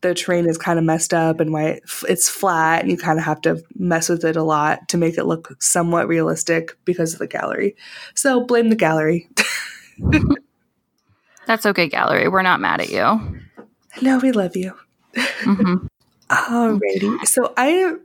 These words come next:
Speaker 1: I don't know if you wanna include this, but I read this article thing about the automatically add windows, and I don't think that's a thing anymore. That was a thing in, um,
Speaker 2: Twenty fourteen when this article was written.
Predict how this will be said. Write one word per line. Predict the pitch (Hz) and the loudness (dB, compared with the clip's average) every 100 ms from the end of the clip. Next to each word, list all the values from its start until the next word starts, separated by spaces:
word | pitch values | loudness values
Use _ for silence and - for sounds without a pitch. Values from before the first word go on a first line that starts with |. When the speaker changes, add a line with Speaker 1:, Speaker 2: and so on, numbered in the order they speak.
| _ _ - | _ _ -4
Speaker 1:
I | 214 | 0
don't | 214 | 2
know | 196 | 2
if | 196 | 0
you | 185 | 0
wanna | 170 | 0
include | 175 - - 190 | -2 -4 -2 -2
this, | - - - | -4 -10 -4
but | 190 - | -2 0
I | 202 | 0
read | 196 196 196 | 2 0 2
this | 185 180 - - | -2 -2 -4 -2
article | 190 185 - 196 | 0 0 0 -2
thing | - 190 190 196 190 - - | 0 0 0 -6 -10 -12 -2
about | 180 175 175 175 | 0 2 0 0
the | 175 175 175 190 202 _ _ _ _ _ _ - | 2 2 0 -4 -10 _ _ _ _ _ _ 0
automatically | 185 185 175 170 - 185 | 2 2 2 0 0 0
add | 185 175 | 2 0
windows, | 175 175 190 208 202 | 0 0 2 2 0
and | - 190 185 - | 0 0 0 0
I | |
don't | 190 185 | 0 0
think | 185 | 0
that's | 180 170 | 2 0
a | 165 | -2
thing | - 165 165 | -2 -2 0
anymore. | 170 170 175 175 - - - _ - | -2 -4 -6 -8 -12 -20 -20 _ -2
That | 196 - | 0 0
was | 190 180 190 214 | 0 2 2 2
a | 240 | 0
thing | 247 247 254 285 285 _ _ | 2 2 2 0 -2 _ _
in, | 196 190 180 175 170 175 - _ _ _ _ _ _ _ _ | 0 2 4 2 -2 -6 -10 _ _ _ _ _ _ _ _
um, | - 185 170 170 170 | 0 2 2 0 -2
Speaker 2:
Twenty | 196 190 | -2 0
fourteen | 185 160 - 165 170 | 0 -2 -2 -2 0
when | 214 170 | 0 0
this | - | 0
article | - 151 - | 0 2 2
was | 139 185 | 2 0
written. | - - 226 | -4 0 0